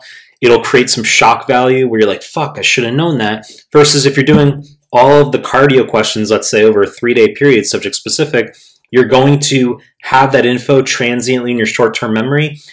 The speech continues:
and you're not actually gonna know whether you're reinforcing it truly, okay? So random mode allows for macro retention,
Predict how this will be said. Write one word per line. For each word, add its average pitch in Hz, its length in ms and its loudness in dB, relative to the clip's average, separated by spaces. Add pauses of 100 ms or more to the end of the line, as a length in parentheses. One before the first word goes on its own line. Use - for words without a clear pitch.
(180)
and 131 140 -2
you're 127 100 2
not 123 240 2
actually 127 320 0
gonna 113 140 -2
know 113 200 0
whether 110 220 2
you're 104 160 2
reinforcing 110 640 -2
it 95 140 -14
truly, 92 560 -6 (120)
okay? 110 440 -6 (240)
So 117 280 2
random 139 520 2
mode 156 320 2
allows 117 480 0
for 107 120 -2
macro 120 540 0
retention, 131 580 -2